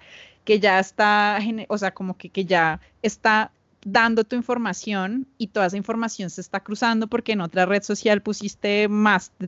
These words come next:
más cosas. Entonces, en este momento en la nube hay demasiada información de todos nosotros,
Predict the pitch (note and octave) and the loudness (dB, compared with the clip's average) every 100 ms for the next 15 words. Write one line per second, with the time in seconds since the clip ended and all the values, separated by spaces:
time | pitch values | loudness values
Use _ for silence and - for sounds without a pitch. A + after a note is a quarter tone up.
0 | - _ F3 A#3+ B3+ F4 B3 C#3 - F#3+ | -14 _ -2 0 2 2 2 -2 -12 -8
1 | G#3+ G#3 A3 - _ _ _ A#3 C4 B3 | -6 -6 -8 -12 _ _ _ -2 -2 0
2 | C4 D#4 C4 A#3 B3+ C4 A#3 A3+ B3 C4 | -2 2 0 0 0 2 0 0 -2 -4
3 | - - C4+ A#3 A3 A3+ G#3+ G3+ F#3 F3+ | -6 -2 0 0 0 -2 -2 -2 -6 -4
4 | G3 G3 G#3 G#3 F3+ F3+ G3+ | -2 -2 -2 -2 -2 -2 -4